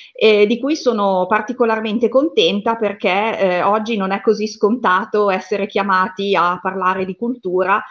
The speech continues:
e più nello specifico di questa giornata di amore per l'arte. Ehm, in Italia chi meglio del fai, quindi Fondo Ambiente Italiano, eh, rappresenta questo grande amore per il nostro, per il nostro patrimonio.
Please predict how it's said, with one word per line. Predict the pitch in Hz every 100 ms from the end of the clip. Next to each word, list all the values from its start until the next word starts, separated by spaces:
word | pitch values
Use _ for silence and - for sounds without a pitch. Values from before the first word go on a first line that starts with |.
| - - _
e | - 220 - -
più | 277
nello | 226 202
specifico | 208 226 220 233 233 196 196
di | 185
questa | 185 196 - 196 190
giornata | 190 269 285 175 202 220
di | 190
amore | 180 190 185
per | 185 175
l'arte. | 170 151 147 - - 165 - _ _ _ _ -
Ehm, | 208 196 190 190 190 185 185
in | 254 269
Italia | 330 285 262 254 262 302 359 -
chi | - 277
meglio | 233 220 202 185
del | 226
fai, | - 208 196 202 240 240
quindi | 190 175
Fondo | 180 220 208 196
Ambiente | 196 202 196
Italiano, | 190 254 349 240 156 175 190 220 -
eh, | 190
rappresenta | 196 233 247 196 185 190 208 220 226
questo | 202 - 202
grande | 202 202 214
amore | 220 190 196
per | 214 175
il | 175
nostro, | 175 175 - 185 180 165 170 170
per | 185
il | 190
nostro | 202 - 190
patrimonio. | 185 190 190 160 151 165 160